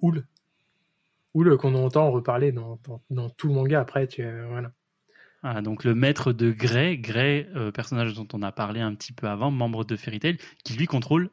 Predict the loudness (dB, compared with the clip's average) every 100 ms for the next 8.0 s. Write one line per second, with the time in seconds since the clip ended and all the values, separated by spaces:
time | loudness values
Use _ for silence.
0 | -8 -8 -4 -6 -6 -14 _ _ -2 0
1 | 0 -2 0 0 2 2 2 0 -4 -2
2 | 2 4 4 2 2 4 4 6 6 6
3 | 4 4 2 4 2 2 2 0 0 0
4 | 0 2 2 4 4 4 2 -4 -6 -10
5 | -12 -20 -20 _ _ _ _ _ 0 0
6 | 0 -2 2 2 4 4 4 0 -2 0
7 | 0 2 0 2 4 4 4 2 0